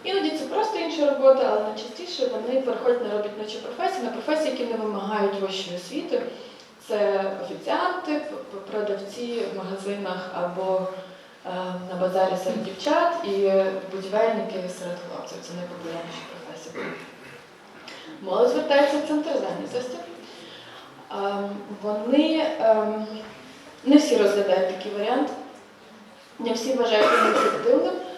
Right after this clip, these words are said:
але, ну, в моїй вибірці двадцять людей, це половина, все-таки пішли в центр зайнятості, здебільшого вони йдуть туди самі, іноді їм підказують батьки, що так можна зробити. Інший варіант — це робота за кордоном.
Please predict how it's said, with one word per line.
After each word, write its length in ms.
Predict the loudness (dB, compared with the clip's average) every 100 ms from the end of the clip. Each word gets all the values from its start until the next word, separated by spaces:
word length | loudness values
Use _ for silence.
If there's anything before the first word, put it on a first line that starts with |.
| -14 -10
але, 720 | 2 4 6 8 8 8 8 4
ну, 100 | 2 0 -4 -8 -8
в 20 |
моїй 280 | -6 0 4
вибірці 580 | 6 6 4 2 2 2 2
двадцять 440 | -2 -2 -2 -4 -4
людей, 260 | 0 2
це 80 | 2
половина, 420 | 0 -4 -2 -2 -2
все-таки 500 | -6 -10 -8 -6 -4 -6 -8 -14 -10
пішли 220 | 0 2
в 120 | 2
центр 240 | 2 2
зайнятості, 600 | 4 4 4 2 -2 -2
здебільшого 480 | -4 -2 -2 0 -2
вони 120 | -2
йдуть 180 | -4 -4
туди 200 | -4 -6
самі, 360 | 0 2 4 4
іноді 320 | 6 4 4
їм 80 | -4
підказують 500 | -6 -2 -2 0 -4
батьки, 160 | -6 -8 -12 -16
що 80 | -16
так 140 | -16 -14
можна 160 | -14 -14 -12
зробити. 320 | -10 -10 -10 -12 -14 -18 -18 -20 -18 -16 -16 -18 -20 -20 -20 -20 -16 -2
Інший 340 | 0 2 6
варіант — 460 | 8 10 10 8 8
це 60 |
робота 300 | 8 10 8
за 120 | 6 2
кордоном. 640 | -4 4 6 8 6 4